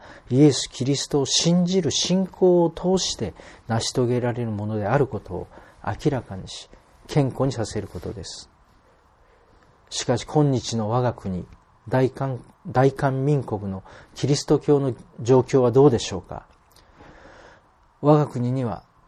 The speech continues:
特にソウルには、教会が本当にたくさんあります。世界で最も大きな教会もありますし、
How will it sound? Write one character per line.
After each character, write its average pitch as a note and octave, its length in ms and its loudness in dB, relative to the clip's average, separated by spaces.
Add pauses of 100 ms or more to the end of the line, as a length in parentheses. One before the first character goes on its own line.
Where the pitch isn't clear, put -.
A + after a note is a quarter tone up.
(180)
特 C#3 220 -2
に B2 60 0
ソ E3+ 240 4
ウ C#3+ 40 4
ル A#2+ 60 0
に G2+ 140 -4
は、 - 260 -12 (440)
教 B2+ 220 0
会 B2+ 200 -2
が B2 80 -2
本 E3 260 -2
当 E3+ 200 -4
に D#3+ 100 -2
た - 120 -4
く - 80 -14
さ C3+ 140 -8
ん - 20 -8
あ G2+ 60 -10
り F2+ 80 -12
ま F#2+ 120 -20
す。 - 260 -20 (1500)
世 - 240 -4
界 A#2 280 -2
で A#2+ 100 -4
最 A#2+ 460 -2
も B2 260 4
大 A#2+ 60 2
き - 160 -12
な G#2+ 100 -6
教 A2 220 -6
会 B2+ 200 -4
も C#3 160 -2
あ G2+ 60 -4
り F#2 80 -10
ま G2 120 -6
す - 220 -4
し、 F2 100 -12